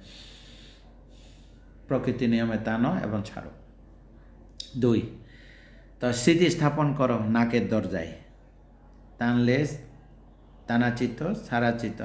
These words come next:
আশ্বাস চিত্ত, প্রশ্বাস চিত্ত। চিত্ত একটা, স্মৃতি একটা, চিত্ত একটা, স্মৃতি একটা,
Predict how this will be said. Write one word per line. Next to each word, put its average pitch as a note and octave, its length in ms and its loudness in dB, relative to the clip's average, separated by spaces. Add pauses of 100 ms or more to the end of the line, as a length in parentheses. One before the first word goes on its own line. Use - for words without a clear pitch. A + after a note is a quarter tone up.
(140)
আশ্বাস A#2+ 420 -4
চিত্ত, - 300 -6 (100)
প্রশ্বাস A#2+ 380 0
চিত্ত। - 280 -6 (440)
চিত্ত B2+ 260 2
একটা, C#3 420 2
স্মৃতি B2 440 0
একটা, A2+ 420 -6
চিত্ত B2 300 -4
একটা, C3+ 360 -2
স্মৃতি C3 380 -2
একটা, D3 440 -2